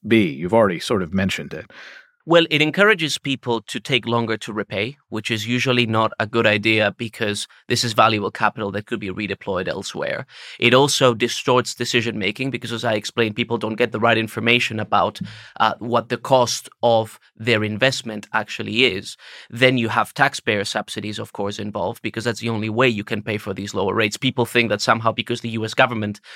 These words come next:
Speaker 2: can borrow at two or two and a half percent right now, that, uh, therefore they, um, can also deploy that money for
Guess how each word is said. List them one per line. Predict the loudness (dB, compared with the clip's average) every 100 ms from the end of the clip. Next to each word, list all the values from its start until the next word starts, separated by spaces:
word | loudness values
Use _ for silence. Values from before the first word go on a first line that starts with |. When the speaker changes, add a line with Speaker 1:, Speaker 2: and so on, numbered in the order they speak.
| -10 -2
Speaker 2:
can | 2
borrow | 4 4 4 0
at | -2
two | 0 0
or | 0
two | 0
and | 0
a | 0
half | -2 -4
percent | -8 -2 -2
right | -2 -2
now, | -2 0 0 -2 -10 -20 -20 -10
that, | 4 6 6 2 2
uh, | 2 2
therefore | 2 2 2 0 0 0 -2
they, | -4 0 0 0 -4 _ -20 -12 2
um, | 6 6 4 -4 _ 0
can | 2 6
also | 4 2 -4 -6 -10 -12
deploy | -2 2 2
that | 2 -2
money | 0 -2 -2
for | -8 0 2 2